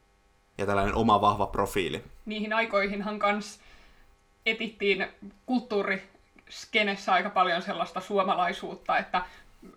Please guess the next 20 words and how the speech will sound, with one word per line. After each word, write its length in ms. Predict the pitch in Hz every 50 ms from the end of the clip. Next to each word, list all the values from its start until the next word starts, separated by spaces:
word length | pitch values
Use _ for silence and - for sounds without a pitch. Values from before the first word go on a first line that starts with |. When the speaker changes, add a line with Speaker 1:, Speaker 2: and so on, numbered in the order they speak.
| - - -
Speaker 2:
haettiin 460 | 202 208 208 202 196 - - 185 180
ehkä 200 | 180 - - 202
vähän 180 | 196 202 196
pesäeroa 720 | 196 196 202 196 - 208 190 185 175 175 180 180 180 170 - - -
toisaalta 400 | 202 196 196 180 202 180 175 -
sellaiseen 380 | - 208 185 190 190 185 175
skandinavisuuteen 1040 | 175 - 233 240 247 220 226 196 190 190 185 185 - - 190 185 185 - 185 185 180
ja 140 | 185 190 190 175
ruotsalaisuuteen 800 | 185 220 233 - - 214 196 190 185 190 185 190 190 185 185 185
ja 60 | 180
toisaalta 440 | 185 196 196 190 196 202 190 190 196
sitten 220 | 196 196 - 190
taas 220 | - 185 185 185 196
venäläisyyteen, 760 | 202 196 190 185 185 - - 196 - - - - - 180 180
yritettiin 540 | 180 190 196 - - 190 - - 196 190 190
etsiä 280 | 190 - - - -
sellaista 500 | - - - - - 180 - - 180 180 - - - - - _ -
myyttistä 560 | 196 185 180 180 - 190 196 - - 175 - - - - -
suomalaisuutta. 800 | - - 196 175 190 - - - 226 - 233 214 208 - - 214 - - - - - _ - - - - - - - - - - - - - - - - - - - - - - - - _ - _ -
Speaker 1:
Joo, 400 | 131 131 139 131 104 - -